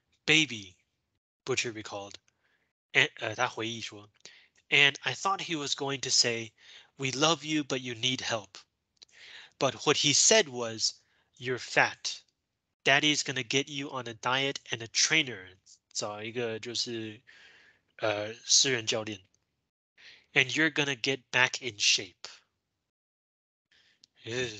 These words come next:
听起来就是非常的可怕。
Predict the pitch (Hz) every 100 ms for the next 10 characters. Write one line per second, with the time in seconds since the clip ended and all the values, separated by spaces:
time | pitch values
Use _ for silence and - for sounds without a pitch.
0 | 90 - _ - 123 110 98 110 104 107
1 | 95 - _ - _ _ _ _ 123 117
2 | 101 98 98 95 - _ - 98 - 104
3 | 98